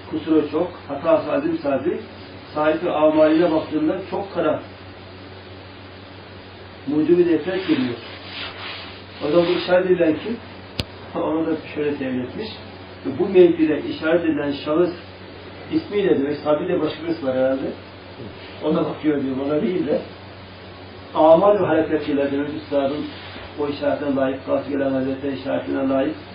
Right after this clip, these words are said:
amel ve hareketleriyle, sabır ve teennisiyle müsbet ve müsellem bulunan, herkes tarafından tasdik edilen başka kardeşlerimiz olduklarını hükmediyor.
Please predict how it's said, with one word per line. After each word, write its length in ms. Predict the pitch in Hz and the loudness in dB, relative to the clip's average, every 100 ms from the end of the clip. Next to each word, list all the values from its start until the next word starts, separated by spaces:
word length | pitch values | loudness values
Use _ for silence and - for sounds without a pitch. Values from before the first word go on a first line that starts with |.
| - - - - - 151 | -16 -16 -16 -16 -6 -2
amel 340 | 147 165 156 | 2 2 2
ve 60 | 151 | 2
hareketleriyle, 760 | 147 147 147 147 151 143 170 | 0 0 -2 -2 -2 0 -2
sabır 440 | - 165 170 180 | -4 0 0 2
ve 140 | 175 156 | 2 2
teennisiyle 680 | 151 151 151 160 - 151 | 0 0 2 0 0 0
müsbet 580 | 135 131 139 - 180 - | 2 2 0 -2 -2 0
ve 60 | 143 | 0
müsellem 560 | 135 - 151 151 180 | 2 4 2 6 4
bulunan, 340 | 147 131 131 160 - - - - 147 | 4 2 0 -2 -6 -12 -12 -10 -4
herkes 300 | 151 147 143 | -2 -2 0
tarafından 440 | 139 131 135 135 - | 0 2 0 0 0
tasdik 300 | 285 - - | -2 0 2
edilen 340 | 262 254 226 196 - - - - - | 2 2 0 -4 -10 -16 -18 -10 -2
başka 340 | 151 - 175 | 0 0 -2
kardeşlerimiz 640 | 160 156 156 - 160 147 165 | 2 4 4 0 0 0 2
olduklarını 540 | 156 147 147 151 180 | 2 2 2 4 4
hükmediyor. 480 | 180 160 127 123 | 0 0 0 -2